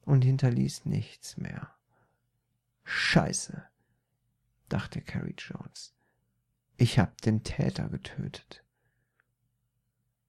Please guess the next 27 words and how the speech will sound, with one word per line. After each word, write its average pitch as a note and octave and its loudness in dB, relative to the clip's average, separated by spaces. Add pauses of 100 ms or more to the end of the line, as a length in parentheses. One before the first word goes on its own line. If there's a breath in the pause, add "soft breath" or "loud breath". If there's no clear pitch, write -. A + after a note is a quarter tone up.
(1700)
Dann C3 2
fuhr D#3+ 4
sie C#3+ 2
zurück B2 -2
nach - -6
Hause, G2+ -6 (760)
legte C#3+ 2
sich C#3 -2
ein A#2 2
Ründchen C3 2
aufs - -14
Ohr, - -2
aß B2+ 0
etwas, - -6
ein - -4
bisschen - -4
Wirsing. B2+ 0 (2000 soft breath)
Davon C3+ 2
bekam C3 6
sie B2 2
die A#2+ 2
Nacht A2+ 0
furchtbare - -2
Blähungen. - -4
Am C#3 8
nächsten D3+ 4
Morgen A#2+ 0